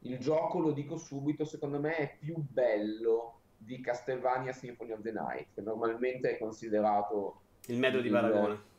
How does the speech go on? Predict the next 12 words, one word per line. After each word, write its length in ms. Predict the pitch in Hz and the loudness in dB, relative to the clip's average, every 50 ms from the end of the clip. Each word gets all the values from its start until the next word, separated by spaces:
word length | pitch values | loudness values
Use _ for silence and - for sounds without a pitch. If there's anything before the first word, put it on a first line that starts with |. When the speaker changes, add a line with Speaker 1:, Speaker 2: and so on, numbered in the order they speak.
| _ _ _ _ _ | _ _ _ _ _
Speaker 1:
cap-, 360 | - - 123 110 - - 120 | -2 0 0 0 0 -4 -8
non 120 | 120 139 143 | -8 -4 -2
neanche 280 | 147 160 156 147 131 | -2 -2 -2 -2 -6
il 60 | 113 - | -8 -8
capostipite, 640 | 104 - - 110 - - 107 101 - 104 - - | -10 -10 -10 -12 -14 -14 -18 -18 -18 -12 -6 -6
il, 460 | 101 101 101 101 104 104 104 107 104 101 | -4 -4 -2 -2 0 0 0 0 0 0
la 120 | 110 113 | 0 0
vetta 380 | 110 135 135 139 135 - - 131 | 2 2 0 0 0 -2 -2 -2
inarrivabile 720 | 127 117 117 117 120 127 123 123 120 117 110 110 107 110 | -2 -2 -2 -4 -2 -2 0 2 2 4 2 2 -2 -4
del 180 | 110 123 127 131 | -4 -6 -8 -8
genere, 600 | - - 123 117 113 117 120 117 120 120 117 - - | -6 -4 -2 -2 -4 -4 -4 -2 -2 -2 -2 -4 -10
ecco. 420 | - 85 - - _ - - - | -14 -16 -16 -16 _ -20 -20 -20